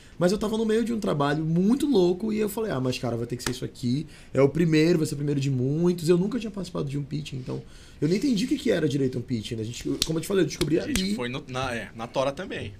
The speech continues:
Speaker 2: A gente, todo mundo, né? Pra, a maioria, a maioria deles foram, né?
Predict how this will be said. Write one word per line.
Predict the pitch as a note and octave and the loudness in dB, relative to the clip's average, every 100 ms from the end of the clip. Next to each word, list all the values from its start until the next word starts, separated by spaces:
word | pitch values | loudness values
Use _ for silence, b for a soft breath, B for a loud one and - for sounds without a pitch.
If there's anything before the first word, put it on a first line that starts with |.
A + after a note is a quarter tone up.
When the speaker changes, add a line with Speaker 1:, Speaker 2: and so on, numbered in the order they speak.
| - - | -20 -20
Speaker 2:
A | G#3 | -18
gente, | G3+ | -14
todo | G3+ G4 | -10 -8
mundo, | D#4 F3+ | -8 -6
né? | B2 C#3+ C3 | -6 -4 -2
Pra, | D#3 | 2
a | D#3 | 2
maioria, | F3+ D3+ D#3+ C#3+ | 4 4 4 4
a | C#3+ | 2
maioria | G3 E3 | 0 -2
deles | D#3 D3 | -4 -6
foram, | C#3+ B2+ G#2+ | -6 -8 -8
né? | A2 | -10